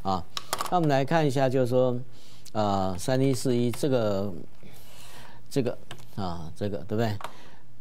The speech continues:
开盘买进，收盘当冲，有没有？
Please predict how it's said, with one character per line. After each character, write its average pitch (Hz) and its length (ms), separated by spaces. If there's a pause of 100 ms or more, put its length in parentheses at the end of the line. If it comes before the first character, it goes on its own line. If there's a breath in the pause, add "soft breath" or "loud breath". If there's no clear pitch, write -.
(100)
开 196 220
盘 143 180
买 135 380
进， 120 360 (140)
收 135 320
盘 98 460
当 117 240
冲， 107 340 (200)
有 92 160
没 107 80
有？ 104 100